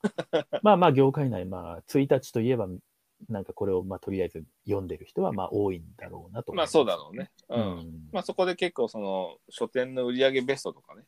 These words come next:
Speaker 2: はい。
Speaker 1: まあ、上がってるというのがあるんで、
Speaker 2: ええ。
Speaker 1: まあ、ちょっと気になる方は見てほしいと。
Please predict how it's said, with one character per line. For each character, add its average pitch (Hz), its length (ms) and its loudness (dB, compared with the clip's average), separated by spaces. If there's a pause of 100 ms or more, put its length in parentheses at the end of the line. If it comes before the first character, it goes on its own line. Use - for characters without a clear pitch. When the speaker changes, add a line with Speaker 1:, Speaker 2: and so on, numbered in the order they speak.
(200)
Speaker 2:
は 98 240 -2
い。 78 140 -10 (280)
Speaker 1:
ま 135 180 0
あ、 101 40 -2
上 98 60 -6
が 101 80 0
っ - 20 -4 (120)
て 110 100 -4
る 101 100 -8
と 82 160 -10
い 76 100 -14
う 73 100 -20
の 71 80 -20
が - 200 -18
あ - 20 -18
る - 300 -4
ん - 20 -2
で、 90 60 0
Speaker 2:
え 85 100 -4
え。 78 140 -12
Speaker 1:
ま 185 100 -2
あ、 190 40 -2
ち - 80 -6
ょ - 20 -4
っ - 20 -16
と 160 100 -4
気 - 160 -4
に 165 60 -2
な 165 120 -2
る 127 100 -4
方 107 220 -2
は 113 60 4 (280)
見 110 140 -10
て 92 100 -10
ほ - 180 -18
し - 140 -18
い - 40 -20
と。 - 140 -20